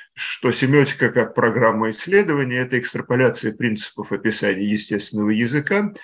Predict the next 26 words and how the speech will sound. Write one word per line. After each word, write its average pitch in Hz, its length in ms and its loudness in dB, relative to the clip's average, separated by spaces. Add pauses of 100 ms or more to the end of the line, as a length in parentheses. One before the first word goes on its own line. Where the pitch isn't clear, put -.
(340)
на 120 220 2
все 123 220 2
другие 110 440 2
знаковые 104 540 0
системы, 151 680 0 (400)
которые 143 420 2
понимаются 120 580 0
как 110 220 -4
вторичные 127 640 2
по 110 160 2
отношению 110 560 -2
к - 80 -8
языку. - 580 -2 (300)
А, 110 300 4
насколько 127 720 2
я 113 240 4
знаю, 160 560 0
такое 107 880 2
понимание 110 460 0
было 107 300 0
новым, 92 460 0 (180)
а, 107 100 -4
в - 100 -8
шестидесятые 107 760 0
годы, 175 340 4
и 170 320 -4